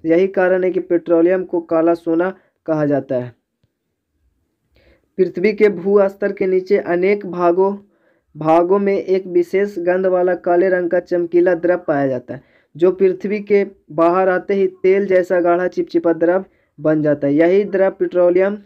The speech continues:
या फिर कच्चा तेल कहलाता है। यह भूगर्भ में अपरिवेश शैल यानी जो चट्टान होता है उसमें,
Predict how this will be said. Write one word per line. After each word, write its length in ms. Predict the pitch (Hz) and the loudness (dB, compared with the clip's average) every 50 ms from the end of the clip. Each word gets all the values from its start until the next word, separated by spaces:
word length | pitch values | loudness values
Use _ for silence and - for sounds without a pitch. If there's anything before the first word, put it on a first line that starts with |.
| - 160 | -8 -6
या 120 | 156 160 | -4 -4
फिर 180 | 165 190 175 170 175 | -2 -4 -4 -2 -2
कच्चा 300 | 165 165 - - 185 185 | -4 -2 -2 -4 -4 -2
तेल 220 | 185 180 180 170 | -2 0 0 0
कहलाता 420 | 170 - 175 170 165 170 170 196 180 | 2 2 2 2 2 2 0 0 -2
है। 180 | 175 185 - _ _ _ _ _ _ _ _ _ - | -2 -2 -6 _ _ _ _ _ _ _ _ _ -2
यह 220 | 156 170 196 202 | 0 2 2 2
भूगर्भ 500 | 190 165 170 190 190 190 196 190 185 190 | 0 0 0 0 0 2 2 0 0 0
में 140 | 196 202 202 | -2 -2 -4
अपरिवेश 600 | - - 175 170 - 190 180 180 175 185 190 196 196 | -4 -4 -6 -4 -2 0 0 2 2 2 0 0 -4
शैल 340 | - - 190 180 180 190 190 | -6 -4 0 0 2 2 2
यानी 240 | 190 185 185 190 185 | 0 0 0 -2 -2
जो 120 | 185 185 175 | -2 -2 -2
चट्टान 460 | 185 - 175 170 - 175 180 185 185 | -2 -2 -4 -4 -2 -4 -4 -2 -2
होता 220 | 190 180 175 190 | -4 -2 0 0
है 60 | 185 170 | 2 2
उसमें, 420 | 165 165 165 175 185 196 202 | 2 0 0 -2 -2 -2 -2